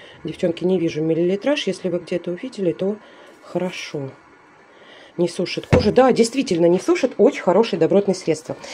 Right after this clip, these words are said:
И вот такая детская эко-пена для ванны. Не сушит, не раздражает. Без С Л С, парабенов, спиртов и красителей. Непоседа абрикос. Тоже пахнет очень вкусно. Я им по одному средству выдаю, а потом могу просто дозатор переставлять. Тоже все прозрачненькое.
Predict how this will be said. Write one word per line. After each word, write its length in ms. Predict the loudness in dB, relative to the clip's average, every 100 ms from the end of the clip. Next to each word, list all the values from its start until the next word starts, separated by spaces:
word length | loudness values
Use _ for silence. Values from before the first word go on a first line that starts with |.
| -12 -2 6
И 120 | 8
вот 160 | 8
такая 300 | 4 6 6
детская 420 | 8 6 6 4 6
эко-пена 720 | 4 6 4 0 4 6 6
для 180 | 4 4
ванны. 300 | 6 8 8
Не 160 | 8 8
сушит, 360 | 6 2 2
не 120 | 4 4
раздражает. 720 | 2 0 2 4 4 4 0 -14 -14 0
Без 160 | 2 2
С 140 | 4
Л 120 | 6
С, 160 | 8 6
парабенов, 520 | 2 2 6 6 4
спиртов 500 | 2 0 4 2 2 -4
и 40 |
красителей. 600 | -2 -2 -2 -6 0 6
Непоседа 520 | 6 4 0 0 0
абрикос. 440 | 0 -2 -2 -4 -2
Тоже 240 | -2 -2
пахнет 400 | 2 0 2 -4 -6 -16 -16 2
очень 380 | 4 4 -2 -8
вкусно. 680 | -8 -4 -4 0 2 2 -4 -14 -20 -20 -16 2
Я 220 | 6 6
им 140 | 6
по 160 | 4 2
одному 260 | 4 4 2
средству 460 | 0 -2 -2 -4
выдаю, 360 | -2 -2 0 0
а 60 |
потом 280 | 0 -2 0
могу 200 | 0 0
просто 320 | -4 -4 -4
дозатор 420 | -4 -2 -2 -4 -8
переставлять. 540 | -8 -6 -6 -6 -4
Тоже 160 | -4 -4
все 220 | -2 -2
прозрачненькое. 960 | 0 -2 0 0 0 0 0 0 -2